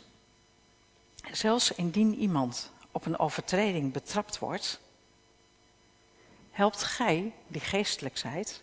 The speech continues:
hem terecht in een geest van zachtmoedigheid, ziende op jezelf.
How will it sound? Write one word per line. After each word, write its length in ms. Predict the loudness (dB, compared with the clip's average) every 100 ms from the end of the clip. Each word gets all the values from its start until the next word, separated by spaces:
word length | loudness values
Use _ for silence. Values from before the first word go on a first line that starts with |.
| -20 _ _ _ -12
hem 180 | -2 -2
terecht 380 | 0 0 0 0
in 100 | -2
een 80 | -2
geest 460 | -2 -2 -2 -4
van 140 | -2 -2
zachtmoedigheid, 960 | -2 -4 -4 -4 -4 -4 -4 -4 -8 -12 _ _ _ _ _ _ _ -4
ziende 440 | 2 6 6 2
op 120 | -2
jezelf. 640 | -4 -4 -4 -6 -8 -12